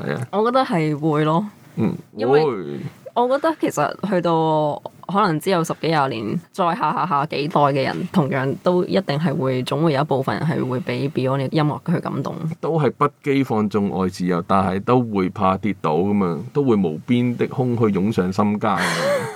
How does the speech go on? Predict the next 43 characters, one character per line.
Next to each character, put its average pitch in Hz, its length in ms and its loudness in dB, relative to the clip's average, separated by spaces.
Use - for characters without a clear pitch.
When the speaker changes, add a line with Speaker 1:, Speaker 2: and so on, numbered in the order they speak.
Speaker 2:
<laughs> - 220 2
Speaker 1:
係 - 280 0
啊， 262 160 -2
咁 131 260 0
你 123 80 0
話 101 240 0
一 127 80 -2
百 107 100 2
週 123 220 0
年 85 180 -4
搞 78 180 0
唔 113 120 2
搞 85 240 0
呢？ 107 60 2
一 120 260 2
定 85 140 -2
要 87 120 2
搞 71 280 -2
咯， 95 220 2
到 82 140 -2
時， - 140 -8
Speaker 2:
一 202 80 -4
定 - 20 -8
啦。 - 100 0
Speaker 1:
到 - 20 2
時 - 200 -2
要 - 60 2
大 151 240 0
搞， - 420 0
即 202 60 4
係 180 200 0
莫 135 260 2
扎 151 180 2
特 127 180 -4
幾 147 180 0
百 160 160 0
年 98 200 0
前 98 200 0
嗰 127 60 2
啲 156 40 4
音 165 140 2
樂 131 160 0
人 85 300 -2